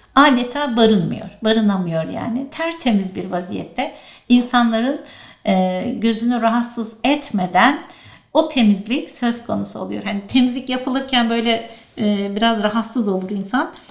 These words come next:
E, ev-, evde temizlik yaparken ya, e, işte temizlik yapılırken ya, e, gökyüzünde de Allah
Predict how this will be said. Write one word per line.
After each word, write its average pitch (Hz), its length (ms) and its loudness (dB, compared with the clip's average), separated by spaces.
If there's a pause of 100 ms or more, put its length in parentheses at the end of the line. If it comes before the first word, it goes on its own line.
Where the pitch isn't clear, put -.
(440)
E, 196 80 2
ev-, 196 480 0
evde 208 300 -2
temizlik 208 400 -4
yaparken 220 520 -2
ya, 180 280 -8 (480)
e, - 80 -10 (680)
işte 294 300 -4
temizlik 320 400 2
yapılırken 311 540 0
ya, 233 360 2
e, - 20 2
gökyüzünde 214 800 0
de 196 80 6
Allah 226 360 4